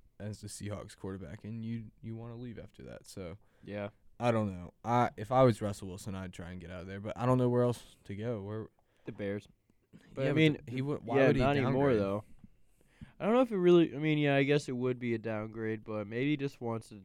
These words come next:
Speaker 2: not be in Seattle. He just doesn't wanna play for them anymore.
Speaker 1: Uh, maybe the Falcons, but I'm sure the Falcons are probably gonna draft someone.
Speaker 2: Yeah.
Speaker 1: Um, they don't really have anything to trade.
Speaker 2: Yeah, and they don't. You got anything more about that game?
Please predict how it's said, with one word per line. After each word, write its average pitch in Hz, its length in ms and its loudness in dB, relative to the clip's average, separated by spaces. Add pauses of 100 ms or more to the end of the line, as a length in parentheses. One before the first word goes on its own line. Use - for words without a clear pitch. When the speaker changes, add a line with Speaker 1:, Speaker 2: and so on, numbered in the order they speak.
Speaker 2:
not 107 300 -4
be 117 140 -8
in 104 80 -8
Seattle. 101 480 -6
He 101 100 -10
just 101 280 -16
doesn't 110 260 -10
wanna 104 140 -10
play 98 240 -10
for - 140 -18
them 98 180 -10
anymore. 95 400 -14 (760)
Speaker 1:
Uh, 120 140 -4
maybe 120 260 -4
the 120 140 -4
Falcons, 123 680 -6
but 95 260 -14 (160)
I'm 107 160 -10
sure 117 180 -12
the 107 100 -8
Falcons 104 400 -8
are 98 60 -12
probably 101 280 -6
gonna 95 180 -10
draft 98 380 -12
someone. 104 460 -4 (120)
Speaker 2:
Yeah. 101 260 -4 (720)
Speaker 1:
Um, 101 440 -10 (160)
they 107 120 -10
don't 107 160 -4
really 110 220 -6
have 104 240 -6
anything 104 500 -10
to - 100 -20
trade. 104 420 -10 (520)
Speaker 2:
Yeah, 92 180 -12
and 98 120 -14
they 98 120 -12
don't. 98 300 -14
You 120 120 -10
got 139 100 -2
anything 135 300 -8
more 123 160 -6
about 113 240 -8
that 107 240 -10
game? 127 220 -12